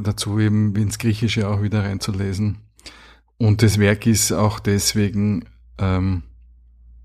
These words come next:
halt sehr spannend, weil es das erste echte Gesch-, die erste echte Geschichtsschreibung ist. Also jemand, der in der Zeit lebt und trotzdem auf Distanz geht zu allem, was passiert und versucht, es, äh, nüchtern und,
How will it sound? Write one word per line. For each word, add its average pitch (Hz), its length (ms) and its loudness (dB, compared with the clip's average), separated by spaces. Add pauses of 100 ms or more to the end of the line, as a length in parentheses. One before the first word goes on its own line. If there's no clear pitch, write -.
(1200)
halt 101 200 2
sehr 110 140 4
spannend, 98 400 2
weil 107 60 4
es 101 60 4
das 107 180 2
erste 98 400 0
echte 95 320 -4
Gesch-, - 320 -2
die 113 120 2
erste 101 300 0
echte 95 220 0
Geschichtsschreibung 92 800 -2
ist. 90 160 0
Also 92 160 2
jemand, 95 400 0
der 101 120 2
in 113 180 6
der 120 160 0
Zeit 90 340 -2
lebt 87 460 -4
und 104 160 -4
trotzdem 92 340 0
auf 98 120 0
Distanz 95 520 -4
geht 101 240 -2
zu 92 120 -2
allem, 95 260 0
was 101 140 -2
passiert 104 500 -2
und 107 100 0
versucht, 104 500 -4
es, - 240 0
äh, 98 60 2
nüchtern 104 500 2
und, 101 320 -2